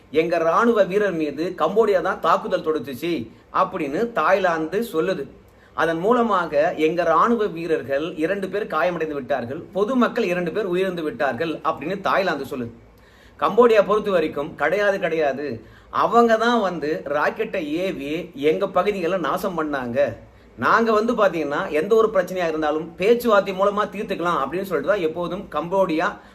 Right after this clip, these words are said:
ஆசைப்படுகிறது. ஆனா தாய்லாந்தை பொறுத்த வரைக்கும், இப்ப கூட பாருங்க, விமான தாக்குதலை அதுதான் தொடுத்திருக்கிறது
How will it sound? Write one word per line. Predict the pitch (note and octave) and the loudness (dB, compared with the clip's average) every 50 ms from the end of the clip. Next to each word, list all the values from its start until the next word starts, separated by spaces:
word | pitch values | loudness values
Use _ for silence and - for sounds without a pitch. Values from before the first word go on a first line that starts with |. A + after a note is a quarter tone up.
| - - | -4 0
ஆசைப்படுகிறது. | C3+ F3 G#3+ G#3+ G#3+ F#3+ F3+ F3 D#3+ C#3+ C#3 C3 C#3+ D3+ C#3+ C#3 | 2 2 2 2 0 -4 -2 -2 -2 -4 -4 -4 -4 -6 -6 -6
ஆனா | - B2 C3+ C#3 C3 | -4 -4 -4 -4 -4
தாய்லாந்தை | B2 B2 C#3+ D3+ F3 G3 F#3+ F3+ F3 D#3+ D3+ | -4 -2 0 0 2 2 0 0 0 -2 -2
பொறுத்த | - D#3 F3 F3 E3+ D#3 | -2 -2 -4 -4 -4 -4
வரைக்கும், | C3+ C3+ C3 C3+ A#2+ C3 C3+ C#3 C#3+ C#3+ D3 C#3+ C#3+ C3+ - - - - - - - _ - | -2 -2 -4 -4 -6 -8 -8 -8 -8 -8 -8 -8 -10 -12 -14 -18 -20 -20 -20 -20 -20 _ -10
இப்ப | C3 B2+ D#3+ D#3+ | -6 -2 0 2
கூட | F3 F#3+ A3+ | 2 2 2
பாருங்க, | A#3 G3+ G3 F#3+ F#3 E3+ D#3+ E3+ F3+ F3 F3 - | 4 4 4 4 2 2 0 -2 -4 -6 -6 -6
விமான | C#3 D#3 F3+ G3 G#3 G3+ F#3+ | -4 0 2 2 2 2 2
தாக்குதலை | F#3+ F#3+ E3 - F3 E3+ C#3 C3+ C3 C#3 | 2 2 0 0 0 -2 -2 0 0 0
அதுதான் | - C3+ D#3 F3+ F3+ G#3 A3+ A#3 A3+ | 0 0 -2 0 0 0 0 0 0
தொடுத்திருக்கிறது | E3 E3 E3 E3 D#3 C#3+ A#2+ C#3 C3 B2 D3 D3+ C3+ G#2+ | 0 -2 -2 -2 -6 -6 -6 -6 -4 -4 -4 -4 -4 -6